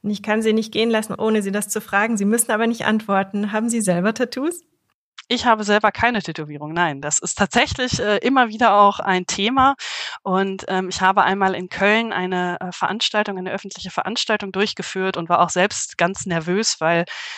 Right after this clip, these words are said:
Speaker 2: wir sehr viele, ähm, TätowiererInnen eingeladen hatten und ich das Gefühl hatte, dass ich vielleicht nicht ernst genommen werde. Und, äh, das Feedback war aber eigentlich eher positiv, so, ähm, im Sinne von,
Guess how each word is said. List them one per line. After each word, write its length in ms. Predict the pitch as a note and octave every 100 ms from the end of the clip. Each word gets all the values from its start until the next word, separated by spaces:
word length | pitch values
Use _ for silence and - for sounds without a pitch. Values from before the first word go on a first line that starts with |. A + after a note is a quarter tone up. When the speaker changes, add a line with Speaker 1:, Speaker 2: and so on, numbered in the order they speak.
| - -
Speaker 2:
wir 220 | F#3 E3+
sehr 200 | F3+ F3+
viele, 520 | - F#3+ F3+ F3 F3
ähm, 340 | E3+ E3 E3 E3
TätowiererInnen 800 | F#3 F3+ G3 B3 A3+ G#3 G#3 G#3
eingeladen 600 | F3+ G#3 G3 F3+ F3+ F3+
hatten 300 | F3 F3 F3+ - - - -
und 260 | F#3 F3+ E3+
ich 100 | -
das 160 | - -
Gefühl 320 | F#3 - F3+
hatte, 240 | F3 F3+
dass 160 | F3 E3+
ich 100 | F3
vielleicht 220 | F3 E3
nicht 180 | F3 -
ernst 280 | G3+ C#4 -
genommen 300 | G3+ F3 F3
werde. 380 | E3+ F#3 F#3+ G3
Und, 340 | F3 F3 -
äh, 160 | F#3 F3
das 160 | E3+ -
Feedback 400 | D4 - G#3 -
war 120 | F#3
aber 200 | F3 -
eigentlich 360 | E3+ G3+ F3+
eher 140 | E3+ E3
positiv, 680 | - A#3+ G#3+ G3 - F#3 -
so, 140 | F3 -
ähm, 200 | - E3+
im 160 | E3+ F3
Sinne 240 | F3+ F3+
von, 240 | - F3+